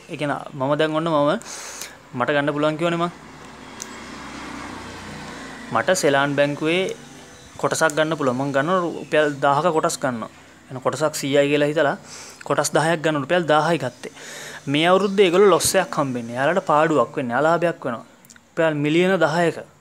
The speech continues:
ඒව ලොකු ව්‍යාපාර. එතකොට ලොකු අලාභ තමයි වෙන්නේ. එතකොට මම අර අලාභ ගෙවන්න ඕනේද? නැහැ. මට උපරිම අලාභ වෙන්නේ මගේ අර රුපියල් දාහ විතරයි. එතකොට මගේ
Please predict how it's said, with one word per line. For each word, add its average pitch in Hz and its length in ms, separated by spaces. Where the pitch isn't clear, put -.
ඒව 151 220
ලොකු 151 240
ව්‍යාපාර. 139 480
එතකොට 180 280
ලොකු 165 240
අලාභ 165 260
තමයි 175 300
වෙන්නේ. 151 300
එතකොට 175 420
මම 147 240
අර 175 160
අලාභ 170 340
ගෙවන්න 170 360
ඕනේද? 180 260
නැහැ. 135 260
මට 156 180
උපරිම 185 360
අලාභ 190 300
වෙන්නේ 208 300
මගේ 185 160
අර 196 80
රුපියල් 190 300
දාහ 196 260
විතරයි. 180 380
එතකොට 185 320
මගේ 170 300